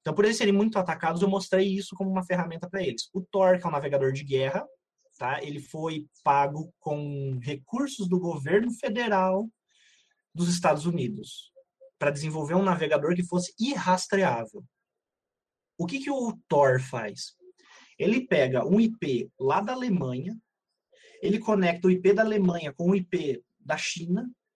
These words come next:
ele pega o I P da China e conecta com um na Antártida.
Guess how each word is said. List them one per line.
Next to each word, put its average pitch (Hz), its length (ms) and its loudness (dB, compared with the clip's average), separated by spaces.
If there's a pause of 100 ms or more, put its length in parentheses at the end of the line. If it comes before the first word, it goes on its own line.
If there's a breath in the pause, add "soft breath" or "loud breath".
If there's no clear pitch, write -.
ele 180 120 0
pega 196 200 2
o 226 40 0
I 226 120 -2
P 214 120 -2
da 190 120 2
China 185 320 -2
e - 20 -2
conecta 175 360 -4
com 180 100 -4
um 180 120 6
na 180 140 4
Antártida. 185 800 0